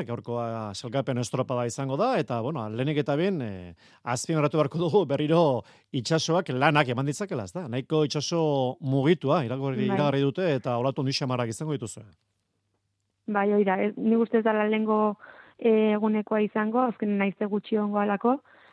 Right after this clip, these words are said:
Speaker 2: baina bai, eh, itsasoa mugitu ongoa, eta bakigu, ba, estropa luze jongo ala, así que, bueno, behintzat, ba, konsiente gea hortaz, eta, ba, horrekin, ba, lan egitea, eta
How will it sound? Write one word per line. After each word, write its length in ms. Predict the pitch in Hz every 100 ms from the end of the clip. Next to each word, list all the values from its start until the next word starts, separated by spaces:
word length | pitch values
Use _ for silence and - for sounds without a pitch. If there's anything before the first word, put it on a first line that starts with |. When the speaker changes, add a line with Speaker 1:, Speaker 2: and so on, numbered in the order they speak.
| -
Speaker 2:
baina 280 | - 208 202
bai, 160 | 202 185 196
eh, 180 | - 202
itsasoa 300 | 196 202 214
mugitu 340 | 208 214 202 214
ongoa, 320 | 208 208 240
eta 160 | 233 185
bakigu, 440 | 190 190 214 214
ba, 240 | 196 185 185
estropa 720 | - 202 - 202 196 196 190 - - -
luze 300 | 214 214 220
jongo 280 | 208 214 208
ala, 320 | 214 226 254 220
así 240 | - 185 190
que, 160 | 196
bueno, 260 | 190 185 175 _ _ 262 302 _
behintzat, 320 | 190 208 220 214
ba, 80 | 190
konsiente 460 | 202 185 220 214
gea 160 | 208 208
hortaz, 300 | 202 240 254
eta, 520 | 202 190 185 175 180 - _ - -
ba, 140 | 196
horrekin, 300 | 202 202 233
ba, 120 | 196 190
lan 160 | 190 185
egitea, 440 | 180 170 208 254
eta 200 | 233 185